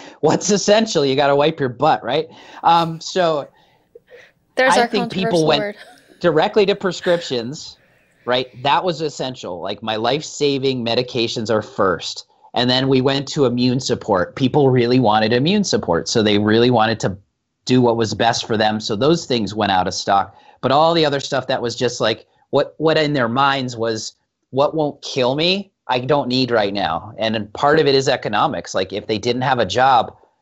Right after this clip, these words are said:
Speaker 1: like, back in two thousand eight, same thing happened. Like, what did people need the most is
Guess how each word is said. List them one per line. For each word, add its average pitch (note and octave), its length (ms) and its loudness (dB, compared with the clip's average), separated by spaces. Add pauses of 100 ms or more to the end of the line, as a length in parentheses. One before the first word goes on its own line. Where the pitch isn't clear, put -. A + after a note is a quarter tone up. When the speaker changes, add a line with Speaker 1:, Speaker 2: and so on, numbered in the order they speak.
(180)
Speaker 1:
like, - 220 -2
back D3 240 0
in D3 80 -2
two D3+ 140 -8
thousand C3 400 0
eight, C3+ 220 -4
same B2+ 220 -8
thing A2+ 180 -6
happened. C3 480 -4
Like, G#2 240 -4 (260)
what C3 140 2
did D#3+ 160 0
people C3+ 320 -2
need B2 280 -2
the F#2 120 0
most G2 680 -2 (200)
is G#2+ 320 -4